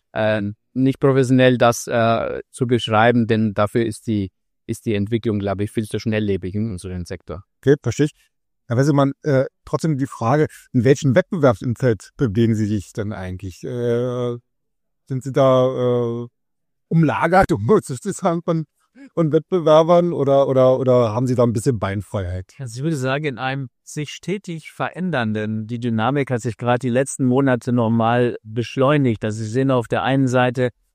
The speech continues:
Speaker 3: Konsolidierungen von bestehenden Playern, also in dem Sinne wären es, wären es weniger.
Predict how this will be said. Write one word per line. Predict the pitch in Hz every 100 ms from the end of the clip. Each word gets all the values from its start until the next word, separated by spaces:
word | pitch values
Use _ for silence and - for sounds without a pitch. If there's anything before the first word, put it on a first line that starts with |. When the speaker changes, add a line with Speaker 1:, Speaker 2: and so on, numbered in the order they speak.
| _ _ _
Speaker 3:
Konsolidierungen | - 139 131 135 127 131 151 151 147 135
von | - 127 117
bestehenden | 110 - 151 180 180 180
Playern, | - 160 180 180
also | 123 123
in | 120
dem | 123 135
Sinne | 123 123 113
wären | 120 123
es, | 110 107 - - _
wären | - 120 120
es | 117 110 110
weniger. | 127 165 190 190 190